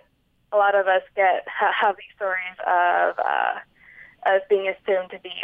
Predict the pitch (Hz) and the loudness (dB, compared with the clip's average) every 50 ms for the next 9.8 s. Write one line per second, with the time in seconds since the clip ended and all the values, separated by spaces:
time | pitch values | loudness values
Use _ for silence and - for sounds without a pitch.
0 | - 175 175 - - 285 330 320 311 - 285 262 247 240 233 - 226 202 196 190 | -4 -4 -2 0 2 2 2 2 0 -4 -8 -6 -6 -6 -4 -2 2 4 4 4
1 | 190 - - 185 180 180 175 175 175 - _ - - - 175 175 - - - - | 4 4 2 2 4 4 4 2 0 -4 _ -20 -20 -20 -20 -18 -18 -20 -20 -20
2 | - 180 180 175 175 180 175 - - _ - 208 196 190 190 185 185 185 185 185 | -14 -6 -4 -2 0 0 -2 -4 -8 _ 0 2 4 4 4 4 2 0 0 0
3 | 185 180 180 180 180 180 180 175 180 - _ - 185 175 180 - - - 185 190 | -2 -2 -2 0 -2 0 0 0 -2 -6 _ -12 -12 -10 -8 -2 0 2 2 2
4 | 190 208 226 277 330 381 370 339 320 294 269 262 254 254 254 254 - - - - | 0 0 0 4 4 4 6 6 6 6 6 6 6 4 2 0 -6 -16 -20 -20
5 | - - - - _ - 208 202 202 202 190 190 185 - 214 214 247 254 - _ | -20 -20 -20 -18 _ -2 0 2 2 2 2 2 2 2 2 0 0 -6 -8 _
6 | - 208 196 - - - 202 202 - - - 196 190 190 185 185 185 185 180 180 | 0 0 0 0 0 0 -2 -4 -4 -10 -8 -6 -4 -2 -2 -2 -2 -2 -4 -4
7 | 180 180 180 175 175 170 - - - 143 - - - _ - - - - 202 208 | 0 0 2 2 2 0 0 0 -2 -2 -2 -4 -6 _ -4 -2 0 2 0 2
8 | 208 226 262 254 262 - - 226 196 180 180 170 - - - 73 71 71 - _ | 2 2 0 0 -2 -10 -16 -14 -14 -12 -12 -12 -12 -12 -14 -18 -18 -20 -20 _
9 | _ _ _ - - - _ _ _ - 98 85 73 71 71 60 | _ _ _ -20 -20 -20 _ _ _ -4 -2 -2 0 -2 -2 -4